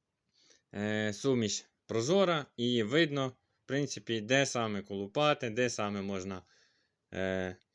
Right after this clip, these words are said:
запхати шило, де саме можна викруткою. Видно, де гвинти, видно, де немає гвинтів. Все, в принципі, набагато краще. Ось. В принципі, може, зараз попробую так от, е,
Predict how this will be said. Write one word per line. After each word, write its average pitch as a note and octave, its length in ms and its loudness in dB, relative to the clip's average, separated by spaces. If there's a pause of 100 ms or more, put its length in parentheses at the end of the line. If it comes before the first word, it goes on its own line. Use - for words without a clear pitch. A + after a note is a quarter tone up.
(240)
запхати G2+ 580 -2
шило, D#3+ 500 2
де B2 240 2
саме G#2+ 260 -2
можна G#2 360 0
викруткою. C3+ 840 2 (360)
Видно, A2 380 2
де G2 220 -2
гвинти, C#3 720 0 (540)
видно, G#2+ 340 0
де G2+ 160 -2
немає C#3 500 2
гвинтів. B2 540 -2 (880)
Все, C3+ 240 0
в C3 80 -4
принципі, A2+ 600 -2 (680)
набагато A2 520 0
краще. - 460 -10
Ось. F#2+ 300 -8 (400)
В - 120 -20
принципі, A#2 520 -4
може, A2+ 300 0
зараз A2+ 280 0
попробую G#2+ 520 -2
так G2+ 240 -6
от, G#2+ 200 -2 (800)
е, F#2+ 240 2